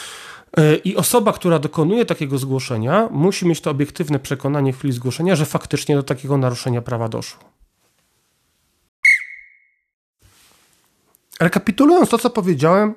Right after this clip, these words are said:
można wskazać na cztery właśnie elementy. Sygnalista, mm, działa według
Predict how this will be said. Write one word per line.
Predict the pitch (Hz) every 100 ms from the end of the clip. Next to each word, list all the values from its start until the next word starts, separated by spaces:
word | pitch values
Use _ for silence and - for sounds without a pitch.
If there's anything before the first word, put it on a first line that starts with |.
| -
można | 151 190 214
wskazać | - 180 190 -
na |
cztery | 151 - 196 196
właśnie | 143 160 - 156
elementy. | 135 135 113 120 - _ _ - - - - - -
Sygnalista, | - 190 214 214 202 - 214 214 208 _ _ _ _ -
mm, | 160 160 160 165 -
działa | 135 123 175 175 170 170 165 _ -
według | 131 156 151 - -